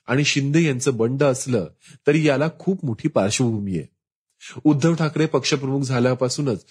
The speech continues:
शिवसेनेत खतखत सुरू झाली होती. बाळासाहेबांनी उद्धव यांना सूत्र दिल्यापासूनच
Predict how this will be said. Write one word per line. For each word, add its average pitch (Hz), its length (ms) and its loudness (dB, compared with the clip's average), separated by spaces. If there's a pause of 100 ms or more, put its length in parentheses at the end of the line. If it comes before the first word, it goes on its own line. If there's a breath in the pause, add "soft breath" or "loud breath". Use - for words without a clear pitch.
(160 soft breath)
शिवसेनेत 151 460 0 (120)
खतखत 135 320 0
सुरू 113 260 -4
झाली 92 260 -2
होती. 87 240 -8 (560 loud breath)
बाळासाहेबांनी 170 640 0
उद्धव 147 380 0
यांना 156 200 0
सूत्र 139 320 -2
दिल्यापासूनच 127 720 -2